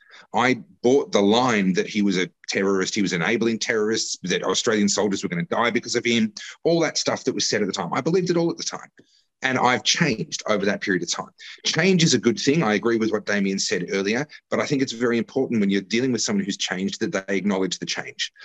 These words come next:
When someone says, "Oh, no, no, no, I was never like that," well, that's an alarm bell, right? When someone like a Campbell Newman says, "You're absolutely right, I did pass that law and I now believe that that was a mistake,"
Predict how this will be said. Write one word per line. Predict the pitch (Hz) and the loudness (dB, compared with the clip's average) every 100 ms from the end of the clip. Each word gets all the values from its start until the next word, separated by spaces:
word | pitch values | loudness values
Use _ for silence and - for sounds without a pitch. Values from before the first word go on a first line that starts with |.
| - - | -6 0
When | 220 | 2
someone | - 147 | 4 4
says, | - 160 | 4 4
"Oh, | 160 | 4
no, | 143 | 4
no, | 139 | 4
no, | 123 | 2
I | 139 | 2
was | 147 120 | 2 0
never | 95 | 0
like | 90 80 | 0 -2
that," | - 80 - | -6 -8 -6
well, | 101 110 | -2 0
that's | 127 131 | 0 0
an | 120 | 0
alarm | 110 101 92 90 87 | 2 2 0 -2 -2
bell, | 73 71 - - - - | -4 -6 -10 -20 -14 -4
right? | 85 - _ _ - - | -4 -4 _ _ -20 0
When | 113 113 | 2 4
someone | - 147 135 | 4 4 4
like | 113 113 120 - - | 4 4 2 -2 -2
a | 110 104 | -2 -2
Campbell | - 117 98 | -2 -2 0
Newman | 98 120 156 92 87 | 2 2 0 0 -2
says, | 85 123 104 98 | -4 -2 -2 -2
"You're | 110 113 | -2 -2
absolutely | 143 - 117 95 95 | -2 -2 -2 -2 -2
right, | 104 95 - | 0 -2 -4
I | 90 | -6
did | 87 131 131 | -2 -2 -2
pass | - 95 - | -6 -4 -4
that | 98 90 | -6 -2
law | 95 90 | 0 0
and | 92 | 0
I | 90 | -2
now | 90 107 107 | 0 0 0
believe | 98 92 85 | 0 0 -2
that | 90 | -6
that | 92 | -6
was | - - | -8 -6
a | |
mistake," | 76 - - 110 73 - | -2 -2 0 -2 -4 -12